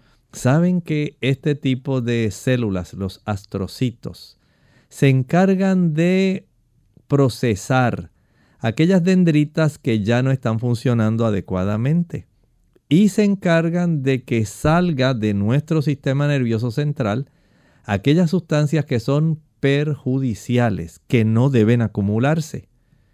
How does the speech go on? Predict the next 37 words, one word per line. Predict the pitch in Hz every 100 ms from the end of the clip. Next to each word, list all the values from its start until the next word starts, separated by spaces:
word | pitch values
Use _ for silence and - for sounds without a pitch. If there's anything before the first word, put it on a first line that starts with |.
| _
Así | - 107 196
que | 190 180 175
ellas | 175 175
están | 165 - 165
al | 165 139 110
tanto | - 151 147 131 - 98 - _ _ _
de | 110 110 156
las | 175 175 170 147 -
formaciones | - 147 131 127 123 113 - 147 156 165 165 -
de | 98 110
algunas | 98 113 135 131
sustancias | 135 - 127 123 117 165 175 - _ _ _ _ _ _ -
que | 135
a | 131
veces | 127 165 165
pueden | 180 156 151
ser | 147 147
muy | 139 127
preocupantes. | 123 123 127 131 165 196 147
Por | - 107
ejemplo, | 101 107 107 110 156 180 _ _ _ _ -
en | 107
el | 104 98
caso | 131 135 143
del | 123
Alzheimer, | 113 131 - 123 113 113 147 175 - _ _ _ _
el | 110
desarrollo | 107 135 156 143 139 139 135 135
de |
una | 117 123
sustancia | 117 139 - 120 117 113 131
que | 117
se | 104
llama | 98 113 127
el | 120 101
beta | 90 117 143 - 151 -
amiloide. | 110 110 110 104 123 135 107 92